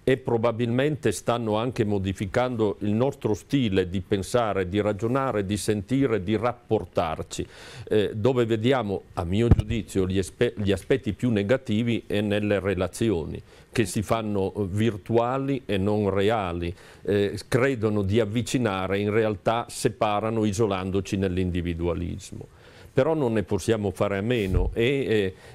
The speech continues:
la cultura di oggi, ed in questa cultura noi ci dobbiamo essere, ci dobbiamo entrare, non dobbiamo demonizzare niente, ma cercare di mettere dentro il Vangelo e mettere dentro la testimonianza.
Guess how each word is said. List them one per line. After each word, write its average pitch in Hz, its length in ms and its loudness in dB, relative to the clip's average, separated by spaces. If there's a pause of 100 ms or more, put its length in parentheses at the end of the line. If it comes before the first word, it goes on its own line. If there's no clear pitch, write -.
(120)
la 113 180 2
cultura 139 800 2
di 110 420 0
oggi, 98 560 0
ed 107 220 0
in 117 120 2
questa 147 440 2
cultura 143 580 2
noi 131 260 0
ci 135 160 -2
dobbiamo 113 460 2
essere, 95 460 0
ci - 100 -4
dobbiamo 107 520 0
entrare, 113 500 0
non 101 200 -2
dobbiamo 107 420 0
demonizzare 104 760 -2
niente, 92 520 -2 (280)
ma 107 180 -2
cercare 123 500 0
di 95 220 -4
mettere 113 640 0
dentro 107 420 0
il 98 140 0
Vangelo 107 560 0
e - 20 -2
mettere 90 400 -2
dentro 90 380 -2
la 85 120 -2
testimonianza. 90 840 -4